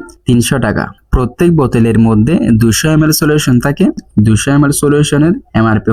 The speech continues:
হলো তিনশো টাকা। তো এই ছিল আজকের ভিডিও, গেবি প্লাস সিরাপ এই ওষুধটির মূল তথ্য, এটির খাওয়ার নিয়ম, পার্শ্ব প্রতিক্রিয়া, কার্যকারিতা, এটির মূল্য, গর্ভবতী মহিলারা এবং মাতৃ দুগ্ধদানকালে এটি সেবন করতে পারবে কিনা। ভিডিওটি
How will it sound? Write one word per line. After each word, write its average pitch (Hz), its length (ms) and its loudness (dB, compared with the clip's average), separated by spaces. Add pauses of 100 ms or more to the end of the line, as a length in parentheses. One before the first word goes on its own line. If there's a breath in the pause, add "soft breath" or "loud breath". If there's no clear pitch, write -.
হলো 156 160 2 (180)
তিনশো 117 300 0
টাকা। 117 240 -4 (500)
তো 147 80 0 (180)
এই 135 160 0
ছিল 175 140 2 (100)
আজকের 120 320 -2
ভিডিও, 156 320 2 (360)
গেবি 120 280 2
প্লাস 143 280 0
সিরাপ 143 260 0 (160)
এই 113 200 2
ওষুধটির 147 400 -2 (100)
মূল 110 140 2 (100)
তথ্য, 101 280 -4 (400)
এটির 127 300 0
খাওয়ার 147 360 0
নিয়ম, 165 180 2 (140)
পার্শ্ব 104 300 -2
প্রতিক্রিয়া, 135 480 0 (360)
কার্যকারিতা, 104 640 0 (580 soft breath)
এটির 156 220 0
মূল্য, 110 320 2 (600)
গর্ভবতী 135 420 0 (100)
মহিলারা 139 440 0 (160)
এবং 131 160 2 (280)
মাতৃ 117 460 0
দুগ্ধদানকালে 113 720 2 (160)
এটি 139 240 -2
সেবন 143 220 0 (100)
করতে - 220 -2 (100)
পারবে 107 260 0 (100)
কিনা। 110 200 0 (240)
ভিডিওটি 143 320 0